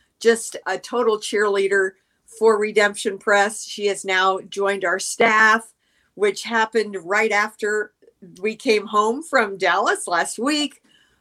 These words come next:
But that's where I first met B J, heard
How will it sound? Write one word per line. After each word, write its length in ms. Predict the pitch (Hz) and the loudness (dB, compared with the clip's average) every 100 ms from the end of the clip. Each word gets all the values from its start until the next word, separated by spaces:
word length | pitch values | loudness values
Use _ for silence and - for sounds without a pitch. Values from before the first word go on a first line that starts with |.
| _ _ _ _ | _ _ _ _
But 320 | 240 233 - - - | 4 4 2 -12 -4
that's 360 | 220 233 247 | -2 0 -2
where 200 | 226 226 | 0 2
I 140 | 214 220 | 2 -2
first 400 | 220 208 208 - | -4 -4 -4 -8
met 300 | 190 233 214 | -6 -6 -4
B 180 | 226 220 | -6 -2
J, 380 | 220 208 214 - | 0 2 0 -4
heard 560 | - - 254 262 269 277 | -16 -4 4 6 6 4